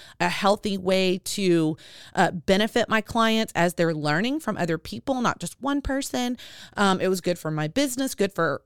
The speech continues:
my local businesses here in town to be referring and outsourcing. And so that's kind of my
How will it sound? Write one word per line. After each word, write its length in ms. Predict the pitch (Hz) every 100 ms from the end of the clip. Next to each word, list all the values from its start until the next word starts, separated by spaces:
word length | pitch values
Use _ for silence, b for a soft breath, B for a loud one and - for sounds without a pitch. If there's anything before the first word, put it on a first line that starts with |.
| -
my 160 | 165
local 380 | 151 220 - 330
businesses 640 | 269 294 269 277 - 269
here 240 | - 254 247
in 120 | 247
town 320 | - 226 220
to 80 | 208
be 320 | 226 220 214 -
referring 540 | 208 - 214 214 214
and 80 | 190
outsourcing. 640 | 196 - 214 208 220 208
And 100 | 196
so 240 | 233 202 - B B B B B
that's 220 | 254 277
kind 240 | - 302 339
of 160 | 311
my 420 | 233 214 208 196